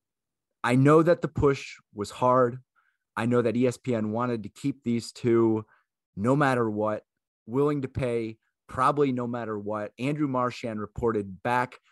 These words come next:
when Passan signed his deal that it was four years in the neighborhood of a million per. Considering the popularity of the N B A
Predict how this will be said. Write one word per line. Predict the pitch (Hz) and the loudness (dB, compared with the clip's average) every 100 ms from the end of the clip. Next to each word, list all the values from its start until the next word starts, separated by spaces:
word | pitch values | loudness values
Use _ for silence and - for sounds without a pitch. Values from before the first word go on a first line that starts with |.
| - | -10
when | 107 | -8
Passan | - 107 - 175 233 | -4 -4 0 0 0
signed | - 123 110 | -4 -6 -6
his | 104 | -8
deal | - 107 104 | -6 -4 -4
that | 104 104 | -4 -6
it | |
was | 87 - | -6 -12
four | - 139 139 | -4 2 4
years | 127 120 107 | 4 2 0
in | 107 | -2
the | 104 | -2
neighborhood | 110 101 104 104 | -2 -2 -2 -2
of | 95 | -2
a | 95 | -4
million | 98 110 101 90 - | -2 -2 -4 -6 -10
per. | - 131 156 180 _ _ _ _ _ _ | -2 2 2 0 _ _ _ _ _ _
Considering | - 123 117 - 156 165 160 120 85 - _ _ _ _ - | -6 -6 -6 -4 2 4 4 2 0 -12 _ _ _ _ -10
the | 110 | -2
popularity | - 135 147 151 135 131 127 113 - - | 2 4 2 2 4 6 4 0 -8 -8
of | 113 101 | -6 -2
the | 110 | -2
N | 110 110 | 0 0
B | 120 123 | 2 2
A | 131 139 | 2 0